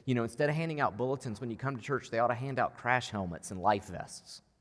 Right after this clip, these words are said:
right? Do you understand who, whose name we're so blithely invoking? What if God were to answer? What if he were to talk back to us today? We'd all be flat on the floor,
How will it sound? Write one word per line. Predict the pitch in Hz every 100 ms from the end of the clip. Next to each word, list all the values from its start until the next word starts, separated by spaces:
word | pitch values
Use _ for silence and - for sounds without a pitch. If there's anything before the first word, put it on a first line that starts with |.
| _ _ _ _ _ -
right? | 98 98
Do | 98 117
you | 147
understand | 156 147 - 143 151 151 135 - - -
who, | 135 127 127 - -
whose | 135 110
name | 113 120 143
we're | 135
so | 123 127
blithely | 101 110 123 123 113 120
invoking? | 104 117 127 104 92
What | 135
if | 147 -
God | 135 139
were | 117
to | 104 -
answer? | 101 117 - - - _ _ _ _ _ _ _ -
What | 127
if | 139
he | 143
were | 127
to | 107
talk | 95 - 107 -
back | 92 98 - - - -
to | -
us | - - - - _ _ _ -
today? | 104 95 87 - -
We'd | 131 120 101
all | 127 143
be | 135
flat | - 123 127
on | 131
the | 113
floor, | - 120 196 -